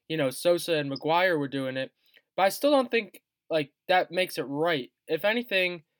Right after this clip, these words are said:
that makes it, like, worse, that he was like, "Okay, well, they're doing it, so now it makes it okay for me." If he would have just stayed true to himself, he would be heralded as probably one of the greats. But he didn't, and now we look at him with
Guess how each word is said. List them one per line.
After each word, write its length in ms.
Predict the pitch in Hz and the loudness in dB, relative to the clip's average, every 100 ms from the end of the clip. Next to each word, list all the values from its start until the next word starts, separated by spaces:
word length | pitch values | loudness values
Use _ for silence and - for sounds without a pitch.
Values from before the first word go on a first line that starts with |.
| _ _ _ - | _ _ _ 0
that 260 | 185 - _ | 0 0 _
makes 320 | 160 185 - | -2 -2 -2
it, 120 | 170 151 | -4 -2
like, 280 | 135 120 _ _ _ _ _ _ _ - | -2 -4 _ _ _ _ _ _ _ -8
worse, 460 | 135 214 175 - | 4 6 6 0
that 220 | - 156 175 | 0 0 0
he 180 | 180 | -4
was 160 | 208 175 | -8 -2
like, 300 | 165 139 - - _ _ _ _ _ - | 0 0 -4 -20 _ _ _ _ _ -4
"Okay, 300 | 170 190 170 | 0 2 2
well, 340 | 160 156 143 _ _ | 4 2 0 _ _
they're 180 | 190 220 | 0 2
doing 240 | 190 180 | 0 -2
it, 120 | 180 | -4
so 120 | - 170 | -2 -2
now 200 | 175 175 | 0 0
it 40 | |
makes 240 | 170 165 | -2 -4
it 80 | 165 | -2
okay 280 | 160 151 165 | -4 0 -2
for 140 | 147 | -2
me." 360 | 139 160 139 - _ - | -4 -2 -2 -6 _ -6
If 160 | 156 | -4
he 120 | 226 | 2
would 140 | 302 294 | 2 2
have 100 | 226 | -2
just 160 | 185 | -6
stayed 240 | - 175 - | -4 -2 -2
true 200 | - 247 | -4 -2
to 100 | 254 | -2
himself, 460 | 175 151 180 214 240 _ - - - | -4 -2 0 0 0 _ -8 -8 -2
he 100 | 262 | 2
would 120 | 269 | 2
be 120 | 233 | 0
heralded 460 | 202 226 226 208 190 | 0 0 0 -2 -4
as 100 | 175 | -2
probably 300 | 220 233 220 | 0 0 0
one 160 | 208 | -2
of 80 | 208 | -4
the 60 | 190 | -2
greats. 560 | 240 269 123 - - _ _ _ _ | 2 2 0 -8 -16 _ _ _ _
But 140 | 294 208 | 2 2
he 100 | 175 | 2
didn't, 440 | 143 240 175 175 _ _ _ _ 147 | 4 4 4 -2 _ _ _ _ -2
and 400 | 165 160 151 - _ | 0 0 -2 -10 _
now 220 | 151 202 | 0 2
we 100 | 214 | 2
look 200 | 190 233 | 0 0
at 120 | 214 170 | 0 0
him 320 | 170 165 160 | -2 -4 -4
with 220 | 151 160 | -2 -2